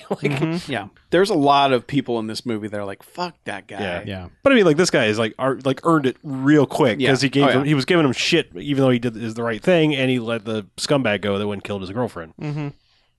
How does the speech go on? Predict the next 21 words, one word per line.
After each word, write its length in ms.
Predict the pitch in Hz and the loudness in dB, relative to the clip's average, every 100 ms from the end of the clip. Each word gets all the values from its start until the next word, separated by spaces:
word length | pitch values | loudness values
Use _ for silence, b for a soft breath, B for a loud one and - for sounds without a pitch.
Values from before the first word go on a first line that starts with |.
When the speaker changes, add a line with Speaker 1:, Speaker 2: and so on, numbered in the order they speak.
| - | -10
Speaker 3:
Mm-hmm. 220 | 131 113 | -8 -8
Speaker 1:
So. 460 | 104 _ _ _ - | -12 _ _ _ -2
Speaker 3:
Yeah. 20 | 160 | 0
Speaker 2:
And 80 | 127 - _ | 0 -6 _
so 160 | - 190 | -4 -4
Kurt 320 | - 240 - | -2 -4 -2
basically 340 | 185 185 175 | -4 -4 -4
goes 280 | 151 165 160 | 0 0 0
to 120 | - 156 | 0 -2
investigate 560 | 139 135 - 135 123 | 0 -2 0 -4 -2
the 100 | 123 | -4
local, 640 | 110 120 117 120 113 104 101 _ _ _ _ _ _ - | -2 -2 0 0 0 -2 -6 _ _ _ _ _ _ -8
like, 220 | 110 - _ | -8 -8 _
the 280 | 143 123 104 | -8 -4 -4
subdivision 800 | - 156 117 120 113 98 107 107 | -2 -2 0 -2 -2 -2 -4 -2
Mission 240 | 110 - 107 | -4 -4 -6
of 80 | |
Justice, 500 | 110 104 - 98 - | -4 -6 -6 -8 -8
like, 220 | 107 101 - | -6 -8 -4
donation 460 | 127 110 98 101 | -2 -2 -6 -8
center, 280 | - 90 73 | -10 -12 -16